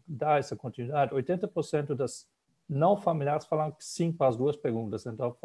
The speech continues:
eles sabem quais são os valores da família e a família vive esses valores. Então, para mim, isso faz toda a diferença. Eu acho que se passa algumas horas com uma família, você já sabe se tem <laughs> valores ou não, a maneira como se comporta. Tem, se tem um, um propósito maior do que o indivíduo. No fim,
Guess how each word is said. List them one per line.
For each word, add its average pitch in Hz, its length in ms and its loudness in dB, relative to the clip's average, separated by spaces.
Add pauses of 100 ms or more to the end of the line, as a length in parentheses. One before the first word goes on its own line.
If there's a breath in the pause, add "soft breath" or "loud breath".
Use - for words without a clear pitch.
(120)
eles 143 200 0
sabem 180 340 4
quais 151 180 0
são 139 140 -4
os - 80 -6
valores 135 240 0
da 127 100 -4
família 139 400 -4
e 160 60 0
a 147 80 -2
família 143 340 -2
vive 147 240 0
esses - 220 -6
valores. 117 320 0
Então, 135 260 2 (540 loud breath)
para 143 100 4
mim, 165 140 2
isso 165 180 -6
faz 170 160 -2
toda 156 280 4
a - 20 2
diferença. 127 420 0
Eu 151 80 4
acho 156 180 0
que 147 120 -2
se - 180 -8 (160)
passa 180 260 2
algumas 143 380 2
horas 139 320 2
com 131 140 -14
uma 127 180 -2
família, 147 380 -2
você 147 260 -4
já 147 120 0
sabe 135 340 4
se - 160 -8
tem 135 140 -2
<laughs> - 20 -4
valores - 500 4
ou 113 80 2
não, - 220 -4 (440 loud breath)
a 151 60 -2
maneira 139 340 6
como 123 160 -20
se - 140 -16
comporta. 143 580 2
Tem, 196 300 0
se - 200 -4
tem 208 360 2
um, 180 240 2
um 156 160 0
propósito 175 640 2
maior 151 260 4
do 127 100 -2
que 131 240 -4
o 123 160 0
indivíduo. 113 440 -4
No 123 100 -4
fim, 151 340 -2